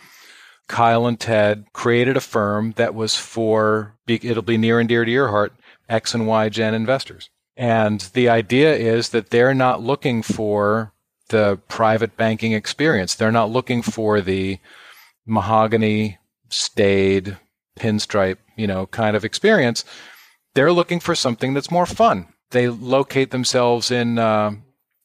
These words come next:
in retail storefronts as opposed to big office buildings. And they have a Wii in the lobby so that you can, you know, you or your teenage kid can, can play, you know, video games while you're waiting for your, for your planner.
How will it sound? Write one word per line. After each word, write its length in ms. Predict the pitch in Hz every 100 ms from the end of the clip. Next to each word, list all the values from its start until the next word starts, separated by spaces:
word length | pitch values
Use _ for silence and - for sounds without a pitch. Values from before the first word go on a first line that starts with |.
| -
in 160 | 120 110
retail 320 | 135 - 127
storefronts 580 | - 185 196 131 117 120
as 140 | 113
opposed 340 | 110 120 117 -
to 60 |
big 220 | 101 117 117
office 300 | 165 - -
buildings. 560 | 95 82 80 - - 113
And 640 | 113 110 104 101 101 - - - - _
they 100 | 117
have 240 | 110 120 113
a 100 | 113
Wii 600 | 110 180 117 87 87 - _ _ _
in 120 | 113
the 100 | 104
lobby 560 | 101 90 82 71 98 - _ _ _
so 180 | - 127
that 180 | 120 113
you 80 | 123
can, 200 | 123 123
you 80 | 139
know, 100 | 107
you 320 | 113 139 135
or 160 | 123
your 140 | 110 107
teenage 400 | 131 117 107 -
kid 320 | 175 127 113
can, 180 | 117 107
can 220 | 117 113
play, 340 | - 117 104
you 160 | 104 120
know, 240 | 98 95 -
video 280 | 131 135 110
games 300 | 101 95 107
while 100 | 104
you're 120 | 95
waiting 240 | 107 98
for 120 | - 101
your, 180 | 95 - _
for 160 | - 98
your 80 | 95
planner. 340 | 131 110